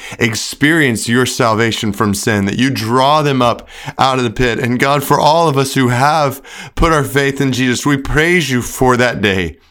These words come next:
when you drew us up out of the pit, when you saved us from our sin, and your forgiveness covered over all of our rebellion, all of our disobedience.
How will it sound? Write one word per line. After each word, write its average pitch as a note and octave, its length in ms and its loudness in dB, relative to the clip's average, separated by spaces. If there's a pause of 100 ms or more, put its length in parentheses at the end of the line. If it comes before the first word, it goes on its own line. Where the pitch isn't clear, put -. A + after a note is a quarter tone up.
(520)
when C3+ 200 0
you C#3 140 2
drew B2+ 400 0
us C3+ 160 -2
up C3 180 0
out A2+ 140 2
of G#2 80 2
the G2+ 40 2
pit, G2+ 460 -4 (880)
when A#2+ 140 0
you B2 100 2
saved D#3 480 -2
us D3 180 0
from C3 300 0
our A2+ 160 0
sin, G2 600 -2 (760)
and A2+ 140 0
your C#3+ 340 2 (360)
forgiveness C3 960 -2 (180)
covered D3+ 560 0
over G2+ 680 -2 (460)
all C3+ 380 2
of B2 120 0
our A#2+ 280 2
rebellion, F#2+ 680 0 (580)
all C3 340 2
of B2+ 120 0
our B2 160 2
disobedience. G2 880 -2